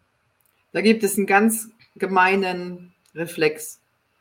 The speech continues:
der heißt Recht haben wollen. Und den bewusst zu machen, ist auch nicht so einfach. <laughs> Und du hast ganz am Anfang jetzt gerade was auch wieder Wichtiges gesagt,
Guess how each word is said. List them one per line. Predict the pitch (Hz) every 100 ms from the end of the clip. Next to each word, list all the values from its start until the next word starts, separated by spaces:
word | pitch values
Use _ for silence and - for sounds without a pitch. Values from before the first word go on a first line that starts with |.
| _ _ _ _ _
der | 165 170
heißt | 170 170 -
Recht | 160 165 - 143
haben | 135 143
wollen. | 135 127 123 120 _ _ _ _ _ _ _ _ _ _ _ _ _ _ _ -
Und | 175 180 - - _ _ _ _ _ -
den | 190 226 240 240 214 - _
bewusst | 165 175 190 262 262
zu | 247
machen, | 196 180 185 202 196 196 202 _ _ _ _ _ _ _ _ _ _ _ _
ist | 190 180
auch | 175
nicht | 170
so | 160
einfach. | 143 143 - _
<laughs> | 165 - - - - - _ _ _ _ - - 320 302 240
Und | 208
du | 214
hast | 269 269
ganz | 294 392 370
am | 196
Anfang | 202 233 226 202
jetzt | 196 -
gerade | 202 202 190
was | 180 180 -
auch | 202
wieder | 226 214 190
Wichtiges | 233 233 196 196
gesagt, | 190 202 202